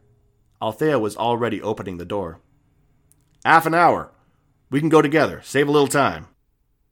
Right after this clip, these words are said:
She was already halfway down the hall, and she called over her shoulder, "Sorry, Vago, I just, I should go." Vago leaned out the door. "Fifteen minutes," he yelled. "Ten! It's a rush job, but, ah, shanty, jia pias."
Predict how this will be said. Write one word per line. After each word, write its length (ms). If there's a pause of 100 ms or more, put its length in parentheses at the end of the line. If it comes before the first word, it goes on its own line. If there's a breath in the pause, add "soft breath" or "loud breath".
(120)
She 180
was 140
already 460
halfway 400
down 180
the 80
hall, 420 (240)
and 100
she 120
called 340
over 160
her 100
shoulder, 440 (420)
"Sorry, 360
Vago, 300
I 100
just, 280 (320)
I 120
should 180
go." 260 (560)
Vago 260
leaned 280
out 140
the 80
door. 240 (240 soft breath)
"Fifteen 440
minutes," 540
he 160
yelled. 220 (240)
"Ten! 440 (160 soft breath)
It's 100
a 60
rush 280
job, 200
but, 300
ah, 360
shanty, 560 (120)
jia 340
pias." 540